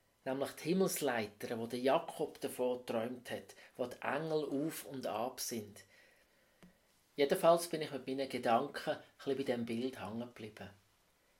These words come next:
Wie wär es, so habe ich gedacht, wenn in all diesen Autos, die da hin und her fahren,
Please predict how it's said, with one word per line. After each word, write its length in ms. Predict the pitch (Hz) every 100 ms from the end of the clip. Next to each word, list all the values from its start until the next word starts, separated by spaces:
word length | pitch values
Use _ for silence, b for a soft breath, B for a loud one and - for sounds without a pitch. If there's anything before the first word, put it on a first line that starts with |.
| _
Wie 140 | 120
wär 260 | 110 117 165
es, 380 | 185 185 - -
so 120 | 147
habe 100 | 156
ich 60 | 151
gedacht, 500 | 143 135 147 - - b b
wenn 100 | 127
in 120 | 139
all 160 | 143 202
diesen 240 | 180 170
Autos, 420 | 131 147 180 180 156
die 80 |
da 100 | 143
hin 260 | 123 135 156
und 160 | 123 110
her 220 | 107 135
fahren, 440 | - 127 127 127